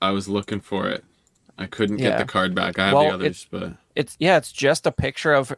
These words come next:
Speaker 2: Thrawn from Rebels, which that's the first time they've not tried to do a real life interpretation to some degree.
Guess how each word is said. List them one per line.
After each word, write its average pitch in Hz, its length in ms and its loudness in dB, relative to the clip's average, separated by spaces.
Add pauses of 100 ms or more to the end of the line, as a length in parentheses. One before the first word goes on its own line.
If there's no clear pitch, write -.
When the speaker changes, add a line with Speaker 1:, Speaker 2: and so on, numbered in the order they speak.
(240)
Speaker 2:
Thrawn 123 380 2
from 123 240 -4
Rebels, 120 400 0
which 120 240 -4
that's 127 220 -2
the 131 100 -6
first 120 260 -2
time 123 200 -2
they've 117 280 -4 (260)
not 123 340 -2
tried 120 180 0
to 117 80 -6
do 123 140 -6
a 117 80 -4
real 120 240 -2
life 110 280 -2
interpretation - 920 -8
to - 120 -12
some - 200 -8
degree. - 420 -10